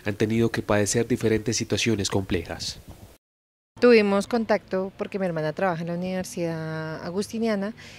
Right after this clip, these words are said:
Speaker 2: y desde hace mucho tiempo teníamos la intención de donar el zapato, porque ya lo teníamos en la empresa.
Speaker 1: La directora de la Fundación Otero, Salomé Mejía, demostró su agradecimiento por ese acto de solidaridad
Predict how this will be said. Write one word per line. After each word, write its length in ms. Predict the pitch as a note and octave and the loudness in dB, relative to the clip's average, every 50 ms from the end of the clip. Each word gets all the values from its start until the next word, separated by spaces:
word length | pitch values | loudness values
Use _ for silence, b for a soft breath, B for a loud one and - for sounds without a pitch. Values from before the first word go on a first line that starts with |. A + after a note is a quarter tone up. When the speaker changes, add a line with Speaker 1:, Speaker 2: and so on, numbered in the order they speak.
| B B | B B
Speaker 2:
y 120 | - G3+ G3 | 0 2 4
desde 260 | G3 F#3+ F3+ E3+ F3 | 4 2 2 2 2
hace 240 | E3+ E3+ E3 E3+ F3+ | 2 2 2 0 -4
mucho 260 | E3+ F3 E3+ - G3+ | -4 -4 -6 -6 -6
tiempo 440 | - A#3 A3+ G#3 G3 F3 - G3 G3 | -2 0 -2 0 -2 -2 -2 -4 -4
teníamos 420 | G3 - F#3+ F3+ F3 E3 E3 E3 | -2 -4 -4 -4 -4 -4 -4 -4
la 60 | E3+ F3+ | -6 -6
intención 560 | F3 F3 G#3 G3+ F#3+ - G#3+ G3 F#3+ F#3 F#3 | -6 -4 -6 -6 -4 -4 -4 -4 -4 -4 -2
de 140 | F3+ F#3 F3+ | 0 0 0
donar 480 | F3+ F3+ E3+ D#3+ D#3 D3+ D3+ D3+ D3 D3+ D#3 - - - - - | 0 -2 -4 -4 -6 -4 -4 -6 -6 -8 -12 -20 -20 -18 -12 -8
el 100 | F#3 F3+ | -8 -6
zapato, 400 | - F3 - - C4 - - - - - - - - - - - - - | -6 0 4 4 4 4 4 -10 -20 -20 -20 -20 -20 -20 -20 -10 -4 -2
porque 380 | - - - G3+ F3 D3+ E3 D3+ | -2 0 0 0 -2 -2 -2 0
ya 160 | E3 D#3+ D3+ | 0 2 2
lo 140 | D3 D3 - | 2 0 -2
teníamos 480 | E3+ D#3+ E3+ F3 F3 E3 E3 E3+ D#3+ | -2 -2 -2 0 -2 0 -2 -4 -4
en 80 | G3 F#3 | -4 -4
la 60 | G3 | -4
empresa. 400 | G3 F#3+ A#3+ B3 A3+ - - - - b b b b | -2 2 2 2 2 2 -4 -16 -20 b b b b
Speaker 1:
La 120 | b C3+ C#3+ | b 10 10
directora 440 | D3 D3 D3 C#3 - C#3 B2 B2 | 12 10 10 8 8 10 10 10
de 80 | C3 C3+ | 12 10
la 100 | C3+ B2 | 8 8
Fundación 480 | - A2 G2+ G2 G2 F#2 - A2+ G#2+ G#2+ | 6 6 6 6 6 8 8 8 8 8
Otero, 320 | G2+ - A2 G#2+ A2 A#2 | 8 8 10 10 10 10
Salomé 380 | A#2 - G#2+ F#2+ F#2 F#2 G2 G2 | 8 8 6 6 6 6 6 6
Mejía, 480 | G2+ F#2 - - A2+ A#2+ B2+ A#2 B2 - | 6 6 6 8 8 8 8 6 4 4
demostró 480 | - B2 B2 B2 A#2 A2+ - B2 B2 | 6 8 10 10 8 8 8 6 8
su 140 | B2 - C3 | 8 10 8
agradecimiento 720 | A#2+ A2+ A2 A2 G#2+ G#2 - G#2+ G#2+ A2 A2+ A#2 A#2+ A#2 A2+ | 8 8 8 8 8 8 8 6 8 8 10 8 8 6 6
por 200 | - G2 F#2+ F#2+ | 6 8 6 6
ese 180 | F#2 - A2 | 8 6 6
acto 240 | G#2+ G2+ - - A2+ | 4 4 8 8 10
de 240 | G#2+ G#2 G2+ - - | 10 10 8 6 4
solidaridad 800 | - - A2 G#2+ G#2+ A2 G#2+ G2+ G#2 G2+ G2+ G#2+ G#2+ F#2+ - | 6 8 8 10 10 10 10 10 10 10 10 10 8 6 4